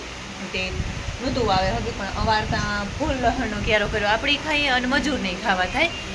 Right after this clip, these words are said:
એટલે બેયનો હાલે ઈ. અને ઓલો ભાઈ હે ને ગીત વગાડે ને તે હું જીવું ઓલું કરા ને એવું મારે કોપીરાઇટ આવે. અને એક ત્યાં બે ત્રણ દી વીડિયો આવતો હોય ને એમાંય પાછું કોપીરાઇટ આવે એટલે કંઈ નહીં એવું થાય.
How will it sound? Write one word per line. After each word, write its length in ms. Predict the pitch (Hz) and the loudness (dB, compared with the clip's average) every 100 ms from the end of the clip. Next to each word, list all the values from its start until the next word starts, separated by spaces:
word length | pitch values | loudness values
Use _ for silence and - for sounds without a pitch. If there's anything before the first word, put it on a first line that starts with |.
| - - | -8 0
એટલે 220 | 214 214 | 2 4
બેયનો 420 | 214 269 285 233 | 6 6 6 4
હાલે 400 | 214 214 208 170 | 2 4 4 2
ઈ. 80 | 185 190 - - - - - - - | 0 -2 -6 -10 -10 -10 -10 -10 -6
અને 240 | 185 180 185 | -4 -2 0
ઓલો 200 | 190 185 | 2 2
ભાઈ 280 | 240 226 233 | 6 6 6
હે 120 | 269 | 4
ને 120 | 233 | 2
ગીત 260 | 214 254 240 | 2 0 0
વગાડે 400 | 240 247 240 240 | 2 4 6 2
ને 60 | |
તે 100 | 196 | 0
હું 220 | 196 196 | -2 -2
જીવું 400 | 208 233 254 240 | -2 -2 -2 0
ઓલું 220 | 233 233 214 | 0 0 2
કરા 180 | 247 | 4
ને 100 | 233 | 4
એવું 160 | 208 190 | 0 0
મારે 160 | 190 185 | -2 -2
કોપીરાઇટ 500 | 240 240 254 240 233 | -4 -2 2 2 4
આવે. 180 | 247 285 285 - - - | 4 4 -4 -10 -10 -8
અને 260 | 214 208 208 | -2 4 6
એક 200 | 220 - | 6 6
ત્યાં 160 | 240 220 | 6 6
બે 120 | 240 | 4
ત્રણ 240 | 240 240 | 6 4
દી 100 | 240 | 4
વીડિયો 320 | 247 262 240 202 | 0 0 2 2
આવતો 220 | 196 208 | 2 0
હોય 80 | 196 | 0
ને 60 | |
એમાંય 180 | 233 233 | 0 2
પાછું 300 | 220 220 233 | 4 2 2
કોપીરાઇટ 440 | 247 247 208 190 | -2 2 2 4
આવે 180 | 185 185 | 2 2
એટલે 160 | 185 196 | 0 -2
કંઈ 240 | 226 240 | 0 2
નહીં 160 | 220 214 | 2 0
એવું 300 | 214 214 - | -2 -4 2
થાય. 140 | 339 | 2